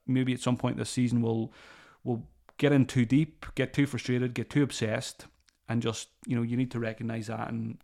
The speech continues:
if that does happen, send me a message and I'll have a chat with you. Um, you know, you might just need to take a break from the game. And at the end of the day, you know, taking a break or taking a year out, it could be the best thing you ever do for yourself and for your game. So, yeah, tip number ten.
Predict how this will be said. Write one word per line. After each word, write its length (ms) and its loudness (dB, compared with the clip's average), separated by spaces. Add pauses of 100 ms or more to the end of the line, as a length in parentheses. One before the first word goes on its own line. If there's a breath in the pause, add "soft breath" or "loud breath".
if 80 -6
that 120 2
does 160 2
happen, 200 4
send 200 2
me 60 4
a 60 2
message 360 -2
and 100 -2
I'll 60 -2
have 100 -2
a 40 -4
chat 200 0
with 100 0
you. 140 0 (560 loud breath)
Um, 580 0 (360)
you 120 2
know, 60 4
you 60 4
might 160 2
just 120 2
need 80 2
to 60 -4
take 140 0
a 60 0
break 240 -2
from 120 0
the 80 2
game. 300 -2 (120)
And 80 0
at 80 -6
the 80 -2
end 140 2
of 100 0
the 60 -2
day, 260 -4 (220)
you 80 -6
know, 40 -2
taking 260 -2
a 40 0
break 280 -2
or 40 -4
taking 260 -2
a 40 4
year 220 2
out, 80 2
it 260 -6
could 120 0
be 60 -2
the 60 0
best 220 -4
thing 300 -2
you 120 -2
ever 140 0
do 180 0
for 100 -6
yourself 600 -4
and 180 -4
for 160 -4
your 120 -4
game. 320 -2
So, 240 -6 (320 loud breath)
yeah, 180 4 (240)
tip 140 2
number 180 4
ten. 420 4